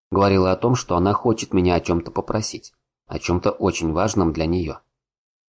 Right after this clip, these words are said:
"Я так понимаю", начинаю первым, "у вас ко мне есть какое-то дело, не так ли?" Мила слегка покраснела. "Понимаете ли, господин Ольд", ответила за свою родственницу Рита,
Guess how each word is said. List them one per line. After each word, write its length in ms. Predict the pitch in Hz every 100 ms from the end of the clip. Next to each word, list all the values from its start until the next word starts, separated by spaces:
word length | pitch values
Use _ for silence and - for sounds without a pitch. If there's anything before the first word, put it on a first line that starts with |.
| _ _ _
"Я 280 | 87 90 95
так 220 | 98 92
понимаю", 560 | 98 98 107 117 90 - _ _ _
начинаю 460 | - - 82 80 78
первым, 360 | 80 78 76 - _ _ _
"у 80 | 92
вас 220 | 113 117
ко 120 | 113
мне 200 | 113 113
есть 220 | 107 110
какое-то 420 | - 101 107 104 101
дело, 420 | 117 95 73 -
не 140 | 90
так 240 | 85 113 123
ли?" 220 | 85 - _ _ _ _ _ _ _
Мила 260 | - 87 123
слегка 360 | 123 90 - 101
покраснела. 680 | - - 95 - 71 - _ _ _ _ _ _ _ _ -
"Понимаете 600 | 104 110 123 117 107 98
ли, 140 | 90
господин 560 | 87 92 - 104 98 107
Ольд", 360 | - 92 78 - _ _ _ -
ответила 580 | 92 107 101 - 92
за 100 | 90
свою 260 | 90 98 95
родственницу 560 | 110 120 - 87 - -
Рита, 400 | - 95 - -